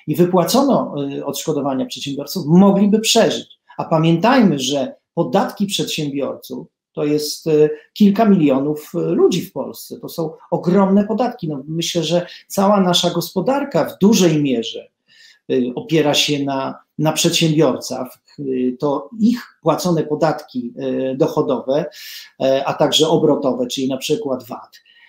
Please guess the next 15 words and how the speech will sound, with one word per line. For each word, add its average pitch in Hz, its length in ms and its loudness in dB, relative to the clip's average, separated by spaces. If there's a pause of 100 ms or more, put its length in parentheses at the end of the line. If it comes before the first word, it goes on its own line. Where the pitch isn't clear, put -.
(140)
no, 165 180 2
naszą 180 360 4
gospodarkę 175 600 0
napędzają, 190 760 4
więc 147 240 -6
też 196 260 0
naszemu 175 540 2
państwu 160 840 -2 (400)
powinno 175 480 2
bardzo, 156 720 0
e, 151 300 0
istotnie 180 520 -2
zależeć 139 480 -2
na 117 200 -14
tym 165 220 -6